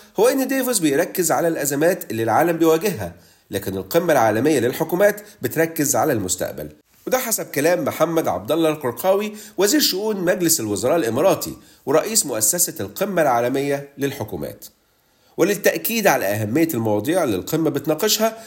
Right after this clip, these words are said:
وخصوصًا الذكاء الاصطناعي، رئيس الإمارات الشيخ محمد بن زايد وبصفته حاكم لإمارة أبو ظبي أصدر قانون بإنشاء مجلس الذكاء الاصطناعي والتكنولوجيا المتقدمة لأبو ظبي،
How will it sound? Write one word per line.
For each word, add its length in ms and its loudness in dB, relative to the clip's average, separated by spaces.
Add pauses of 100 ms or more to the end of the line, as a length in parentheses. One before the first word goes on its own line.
(120)
وخصوصًا 520 0 (140)
الذكاء 420 -4
الاصطناعي، 560 0 (300)
رئيس 220 4
الإمارات 420 -2
الشيخ 260 -2
محمد 380 -4
بن 120 -4
زايد 360 0
وبصفته 560 -2
حاكم 540 0
لإمارة 400 0 (120)
أبو 160 0
ظبي 340 -2 (280)
أصدر 280 2
قانون 520 2
بإنشاء 600 0 (220)
مجلس 380 2
الذكاء 500 0
الاصطناعي 640 2 (260)
والتكنولوجيا 720 0
المتقدمة 760 2
لأبو 320 0
ظبي، 260 -4